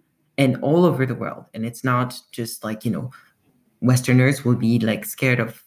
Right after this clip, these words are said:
decolonization and Africans would not be. We see it particularly in the, in the Francophone space in Africa,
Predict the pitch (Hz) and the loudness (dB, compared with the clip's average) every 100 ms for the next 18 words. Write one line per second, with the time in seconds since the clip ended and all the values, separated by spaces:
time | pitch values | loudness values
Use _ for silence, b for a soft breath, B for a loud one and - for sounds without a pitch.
0 | - 113 127 123 135 131 135 110 - 120 | -4 -4 0 0 0 0 0 0 -2 -4
1 | 123 135 127 127 123 113 - - - - | -4 -2 -2 0 -4 -4 -6 -8 -10 -14
2 | B B B B 127 127 - 185 185 190 | B B B B -2 0 0 2 2 2
3 | - 147 160 156 151 143 131 131 123 123 | -4 -2 -2 0 2 2 2 2 2 -2
4 | 123 - 127 127 123 - 180 208 202 - | -6 -2 2 4 2 2 4 4 2 0
5 | 123 120 - 131 123 120 - - 113 127 | -2 -2 -2 0 0 -2 -10 -8 -2 -2
6 | 131 143 - 113 | -2 -4 -2 -2